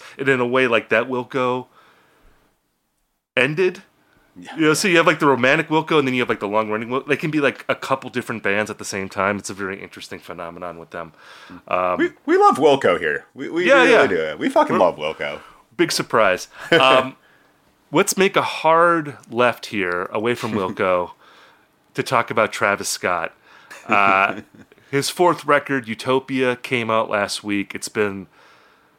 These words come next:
Speaker 1: the album that I would say, it, it, I, certainly it's the most popular album in America right now. I think that's fair to say. Definitely the one that people are talking about the most.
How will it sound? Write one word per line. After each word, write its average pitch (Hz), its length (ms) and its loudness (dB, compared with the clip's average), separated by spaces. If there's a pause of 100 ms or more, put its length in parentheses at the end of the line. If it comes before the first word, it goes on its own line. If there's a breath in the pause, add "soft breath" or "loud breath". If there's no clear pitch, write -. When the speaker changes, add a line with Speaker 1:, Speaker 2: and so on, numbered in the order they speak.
(200 soft breath)
Speaker 1:
the 202 140 -4
album 214 360 4
that 185 200 4
I 156 100 4
would 156 200 0
say, 135 480 2
it, 143 80 -4
it, 165 180 -8
I, 175 200 0
certainly 180 420 -2
it's - 140 -6
the 135 60 -10
most 117 220 -4
popular 135 640 -2
album 123 320 -2
in 120 80 -8
America 120 640 -6 (100)
right 110 180 -2
now. 113 300 -6
I 98 60 -8
think 101 160 -14
that's 104 180 -8
fair 101 160 -4
to 92 80 -8
say. 98 360 -4 (680 loud breath)
Definitely 135 380 0
the 117 100 -2
one 117 280 0
that 107 160 -2
people 107 280 -10
are 95 60 -2
talking 113 480 -4
about 92 320 -4
the 95 60 -14
most. 85 580 -14